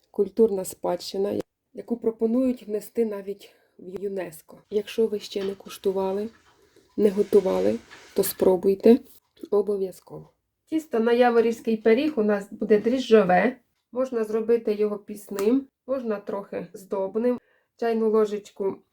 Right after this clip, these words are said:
у воду тепленьку цукру і десять грам дріжджів.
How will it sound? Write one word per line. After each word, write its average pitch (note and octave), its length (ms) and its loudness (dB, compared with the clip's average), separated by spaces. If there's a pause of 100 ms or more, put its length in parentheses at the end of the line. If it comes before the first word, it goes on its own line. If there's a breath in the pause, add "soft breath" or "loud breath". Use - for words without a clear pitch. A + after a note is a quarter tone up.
(360)
у G#3 100 0
воду G3+ 340 2
тепленьку F#3+ 640 -2
цукру F3 540 -2 (880)
і B3+ 280 2
десять A#3 480 6
грам G3 380 2
дріжджів. E3+ 760 -6